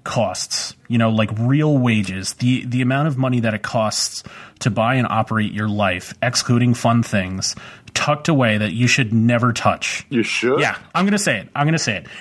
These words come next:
Speaker 1: And, and let's be real, like, I was never that smart of a guy to think about that thing. My wife was like, "What the hell is going on here?" Like, before,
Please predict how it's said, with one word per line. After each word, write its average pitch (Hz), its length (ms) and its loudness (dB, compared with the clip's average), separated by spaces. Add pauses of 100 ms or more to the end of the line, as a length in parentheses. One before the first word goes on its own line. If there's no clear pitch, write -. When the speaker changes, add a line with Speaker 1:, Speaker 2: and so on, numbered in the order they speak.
(140)
Speaker 1:
And, 170 280 0
and 170 120 2
let's 226 180 -2
be 220 120 0
real, 196 240 0
like, 120 240 -2 (220)
I 151 120 0
was 196 160 2
never 170 260 2
that 147 180 0
smart 135 240 0
of 123 80 2
a 110 40 -2
guy 110 220 2
to 147 80 0
think 120 220 0
about 147 220 0
that 170 180 -2
thing. 190 280 0
My 131 280 2
wife 123 480 0
was 110 160 -2
like, 101 280 -2 (140)
"What 101 340 -4
the 113 120 0
hell 139 380 0
is 110 140 0
going 104 320 0
on 131 220 4
here?" 90 400 -6
Like, 117 320 0
before, 117 640 2